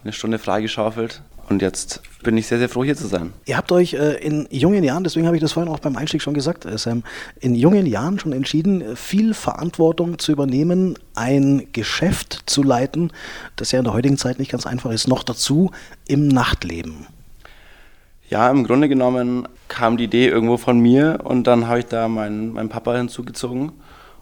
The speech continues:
Speaker 1: und der hat seinen Bruder mit hinzu-, hinzugezogen und der dann noch seine Lebensgefährtin und dann ist da so ein großes, großes Familienprojekt entstanden. Ähm, mit dem Background haben wir uns dafür entschieden, das zu machen.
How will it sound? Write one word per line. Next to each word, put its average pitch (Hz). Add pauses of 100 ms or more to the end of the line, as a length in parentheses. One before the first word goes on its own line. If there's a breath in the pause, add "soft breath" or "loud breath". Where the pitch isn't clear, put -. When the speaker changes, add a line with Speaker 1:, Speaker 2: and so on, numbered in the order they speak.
Speaker 1:
und 110
der 113
hat 117
seinen 117
Bruder 123
mit 131
hinzu-, 131 (240)
hinzugezogen 127
und -
der 110
dann 110
noch 110
seine 104
Lebensgefährtin 120 (680 loud breath)
und 113
dann 110
ist -
da 107
so 101
ein 107 (140)
großes, 127
großes 117
Familienprojekt 113
entstanden. 101 (960 loud breath)
Ähm, 98
mit 110
dem 113
Background 117 (400)
haben 113
wir 107
uns 110
dafür -
entschieden, 120
das 113
zu -
machen. 131